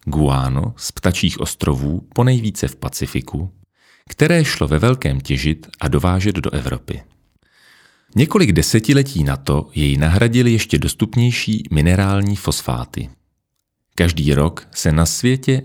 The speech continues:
ze země vydoluje a na pole nastříká asi patnáct milionů tun fosforu. Masové používání průmyslových hnojiv v zemědělství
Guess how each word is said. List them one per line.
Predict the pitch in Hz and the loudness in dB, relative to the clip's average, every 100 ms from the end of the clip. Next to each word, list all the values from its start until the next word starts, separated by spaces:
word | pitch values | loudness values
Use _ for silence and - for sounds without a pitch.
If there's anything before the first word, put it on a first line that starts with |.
| - | -2
ze | 82 | -2
země | 78 107 107 71 | 0 0 0 2
vydoluje | 73 92 101 107 113 135 - | 2 4 4 2 0 -6 -6
a | 73 | -2
na | 90 | 0
pole | 92 92 | 2 2
nastříká | 69 - - 87 85 95 98 98 | 0 -4 -6 -6 -2 -2 -2 -4
asi | 95 - | -6 -6
patnáct | - 107 - 131 127 131 - | -4 -4 0 0 0 -4 -2
milionů | 76 80 87 90 92 92 | 0 2 2 0 -2 -4
tun | - 78 | -4 -4
fosforu. | - - - - 60 - _ _ _ _ _ _ _ _ _ _ | -4 -8 -6 -8 -8 -8 _ _ _ _ _ _ _ _ _ _
Masové | 156 - 185 170 | 0 2 2 2
používání | 131 - 151 127 104 80 73 71 | 2 2 2 2 4 4 2 0
průmyslových | - 85 95 - 107 73 67 | 0 2 2 0 0 0 0
hnojiv | 87 107 | 2 2
v | 73 65 | 0 -2
zemědělství | 69 71 71 80 80 - 90 95 | 0 2 2 0 0 -6 -6 -6